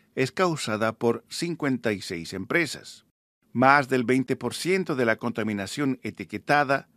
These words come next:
causada por los residuos plásticos en el mundo está vinculada a cuatro grandes compañías: Coca-Cola, Pepsi, Nestlé y Danone.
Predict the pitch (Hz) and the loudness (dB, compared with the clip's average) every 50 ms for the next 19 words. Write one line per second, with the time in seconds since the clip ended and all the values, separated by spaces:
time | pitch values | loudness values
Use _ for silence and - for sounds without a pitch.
0 | _ _ - 127 110 101 92 - - 170 165 135 110 - - - 160 160 143 123 | _ _ -2 -2 0 0 -2 0 0 0 2 2 0 -2 0 0 0 2 2 0
1 | 107 - - - - 104 113 - - 113 98 85 82 - - - 135 131 123 - | -2 -4 -6 -14 -12 -12 -10 -10 -8 -8 -8 -8 -8 -10 -6 -2 -2 -2 -2 -2
2 | - 98 - - 101 - - - 160 156 147 113 107 117 135 147 151 143 156 147 | -10 -16 -12 -10 -10 -10 -6 -4 -2 -2 0 0 0 2 2 0 2 0 0 -2
3 | - _ _ - - _ _ - - 113 - - - - 131 127 - - - 120 | -2 _ _ -20 -20 _ _ -6 -6 -6 -6 -4 0 2 2 2 2 -2 -4 -2
4 | 151 185 190 - - 107 98 98 95 92 107 110 107 _ - - 185 165 - - | 0 0 0 0 -2 -2 0 0 0 2 0 -2 -2 _ -2 -2 -2 -2 -2 -4
5 | 107 98 - 95 98 90 101 95 90 90 95 - - 107 92 - 107 120 151 170 | -4 -4 -2 -4 -6 -4 -4 -4 -4 -4 -6 -8 -10 -10 -8 -4 -2 0 0 0
6 | 156 104 78 - - - - _ _ _ _ _ _ _ _ - 160 120 - 123 | -2 -2 -6 -10 -16 -20 -20 _ _ _ _ _ _ _ _ -2 -2 -2 -2 -4
7 | 104 - - 143 147 147 156 165 - - _ _ _ _ _ _ _ - 170 156 | -6 -2 0 2 2 2 2 -2 -4 -8 _ _ _ _ _ _ _ 2 2 2
8 | 160 - - - 147 147 135 - _ _ _ _ - 135 143 160 160 - - - | 0 -2 -8 -4 -4 -4 -4 -4 _ _ _ _ -4 -2 0 0 -2 -2 -6 -4
9 | 120 120 120 123 117 - _ _ _ - 127 123 120 131 147 170 180 160 120 90 | 0 2 2 2 0 -2 _ _ _ -4 -4 -2 0 0 0 2 0 0 0 -2
10 | 73 | -4